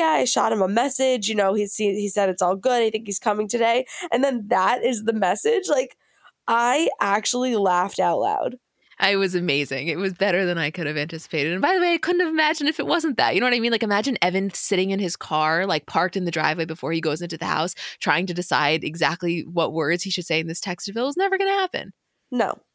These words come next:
Speaker 1: And, I, you know, it almost made me feel like they really are that much of friends that it was like, that's all it took.
Speaker 2: Yep. <laughs> A thousand percent. Also, I mean, I think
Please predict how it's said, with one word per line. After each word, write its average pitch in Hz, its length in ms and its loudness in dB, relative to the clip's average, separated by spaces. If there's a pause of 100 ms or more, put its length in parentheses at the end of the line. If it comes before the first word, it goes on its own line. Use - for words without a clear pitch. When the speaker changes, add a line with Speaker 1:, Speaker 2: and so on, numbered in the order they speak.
(120)
Speaker 1:
And, 240 280 0
I, 247 240 -2
you 277 140 0
know, 285 340 2
it 269 120 0
almost 294 400 0
made 262 160 0
me 254 100 -2
feel 247 220 0
like 233 280 0 (320)
they 254 120 2
really 277 280 2
are 226 160 2
that 202 220 2
much 185 220 0
of 190 160 -6 (100)
friends 175 460 0
that 185 160 6
it 175 40 2
was 185 140 0
like, 190 160 0
that's 202 200 2
all 196 120 2
it - 100 -4
took. - 340 -10 (720)
Speaker 2:
Yep. - 140 -10 (280)
<laughs> - 220 0
A 202 140 -2
thousand 175 360 -4
percent. - 440 -14 (960)
Also, 226 320 0
I 160 120 -2
mean, 165 180 -4 (160)
I 151 100 -4
think 165 320 -8